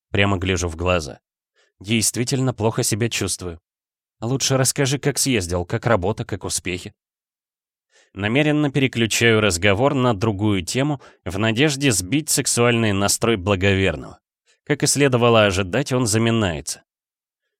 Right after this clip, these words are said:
«Ну, был сложный день». Бедняга. С лживым сочувствием глажу его по руке,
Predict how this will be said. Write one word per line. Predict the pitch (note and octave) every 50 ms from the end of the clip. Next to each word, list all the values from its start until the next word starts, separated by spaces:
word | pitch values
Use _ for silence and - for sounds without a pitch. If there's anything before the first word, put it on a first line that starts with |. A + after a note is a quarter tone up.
| _ _
«Ну, | - F2+ G2+ B2 C3 C3 B2+ A#2+ G2+ E2 - - - _ _ _ -
был | F2+ F#2+ - B2+ A#2+
сложный | - - A2 B2 C#3+ D3 B2+ A2+ A#2 G#2+ G2
день». | F2 F2 D#2 C2+ - - _ _ _ _ _ _ _ _ _ _ _ _ _ _ _ _ _ _ _ _
Бедняга. | - G2+ A2+ A#2+ G#2+ G2+ A2 G#2+ F#2+ F2 D#2+ D#2 - _ _ _ _ _ _ _ _ _ _ _ _ _ _ _ _ _
С | - - - G#2
лживым | G2+ G2+ F#2 E2+ G#2 G#2+ G#2 G2 F#2+ F2+
сочувствием | - G2+ F#2 F2+ - A#2+ B2 A#2 - - G#2+ G2+ F#2+ F#2
глажу | E2 F#2 G#2 G#2 F#2 F2+ F#2
его | F2+ F#2 F2+ F#2 F2
по | D#2+ F#2 F#2
руке, | F#2 F2 E2 - B2 C3